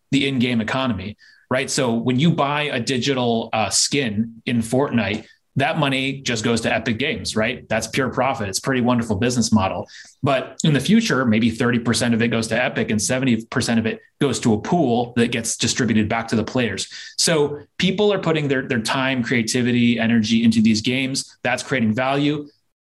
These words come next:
That value then going back to the players and not just to the publishers is, is kind of where the future lies. That's where the money is, is going back to the players. And,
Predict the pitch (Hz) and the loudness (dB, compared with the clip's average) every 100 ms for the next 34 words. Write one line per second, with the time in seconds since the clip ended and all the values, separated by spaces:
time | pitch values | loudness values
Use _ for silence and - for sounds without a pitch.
0 | _ - 160 156 143 143 170 165 156 123 | _ -2 -2 -2 -2 0 2 2 2 2
1 | 131 113 120 - 131 107 120 127 170 170 | 2 2 0 -4 -4 -2 -2 0 -2 2
2 | 113 117 - 123 - 113 101 104 117 143 | 2 2 0 -2 -2 -2 -2 -2 2 2
3 | - - - - - - 143 131 - 131 | 2 0 -2 -6 -18 -4 -2 -2 -4 -4
4 | - 143 107 123 120 107 - 113 107 95 | -2 -2 0 0 0 0 2 2 0 -2
5 | 95 85 - 123 120 127 120 110 110 110 | -2 -2 -2 -2 -2 0 2 4 4 4
6 | 107 113 98 - 127 110 107 101 104 - | 4 2 -2 -2 0 2 2 0 -2 -2
7 | 110 104 123 113 107 107 107 | -2 0 -2 0 0 0 0